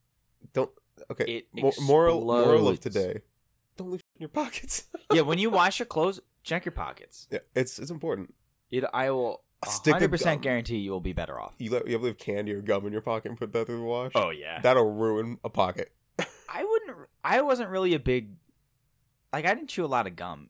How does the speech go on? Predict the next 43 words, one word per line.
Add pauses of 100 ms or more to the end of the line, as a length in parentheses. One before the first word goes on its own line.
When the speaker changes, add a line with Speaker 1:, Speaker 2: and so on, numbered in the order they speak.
Speaker 2:
as
a
kid. (300)
Speaker 1:
I
did. (100)
Speaker 2:
I'm
not
even
a
huge (340)
candy
guy
or
sweets
guy.
I
like
my
sour
candy.
Speaker 1:
Yeah,
I
know
you
do. (400)
Speaker 2:
But,
like, (680)
I
like
ice
cream (120)
and,
like,
those
kind
of
Speaker 1:
Those
Speaker 2:
treats,
Speaker 1:
kind
of
sweets,
yeah.
Speaker 2:
especially